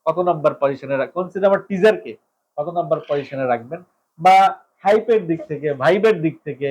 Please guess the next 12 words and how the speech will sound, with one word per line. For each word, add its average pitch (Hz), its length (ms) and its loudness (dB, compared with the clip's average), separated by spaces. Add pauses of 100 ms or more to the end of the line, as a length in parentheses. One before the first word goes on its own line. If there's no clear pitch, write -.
(640)
দর্শকের 196 680 2
আগ্রহের 185 520 2
দিক 160 200 -2
থেকে 120 300 -8 (400)
কোন 202 140 -4
সিনেমা 170 400 0
কত 151 240 -6
নম্বর 185 320 -4
পজিশনে 143 380 -2
থাকবে 135 360 -6 (300)
সেটা 151 140 -6
একটু 143 240 -6